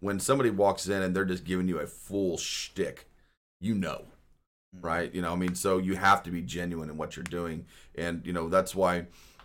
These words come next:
Speaker 1: you know, we're working on cold calls, you know, here at the office with new agents. You know, they're like,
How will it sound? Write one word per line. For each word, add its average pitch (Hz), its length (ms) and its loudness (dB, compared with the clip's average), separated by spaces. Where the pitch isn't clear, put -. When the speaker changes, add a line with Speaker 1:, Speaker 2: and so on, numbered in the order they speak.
Speaker 1:
you 101 80 -2
know, 101 60 0
we're 104 120 0
working 101 400 2
on 85 140 -2
cold 82 340 -2
calls, 52 380 -8
you 76 80 -8
know, 71 80 -6
here 82 180 -4
at 73 80 -8
the 80 100 -4
office 76 380 -4
with - 120 -4
new 80 140 -4
agents. 64 460 -6
You 85 80 -8
know, 65 320 -4
they're 92 120 4
like, 82 220 2